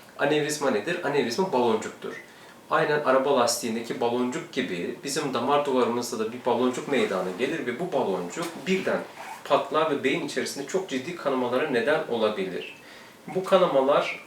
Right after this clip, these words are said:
ortaya çıktığı zaman maalesef hastalarımızın dörtte birlik bir kısmı daha hastaneye gelemeden hayatlarını kaybediyorlar.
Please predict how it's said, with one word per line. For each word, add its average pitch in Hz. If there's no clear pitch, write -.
ortaya 143
çıktığı 147
zaman 120
maalesef 143
hastalarımızın 131
dörtte 127
birlik 127
bir 180
kısmı 143
daha 147
hastaneye 135
gelemeden 127
hayatlarını 123
kaybediyorlar. 98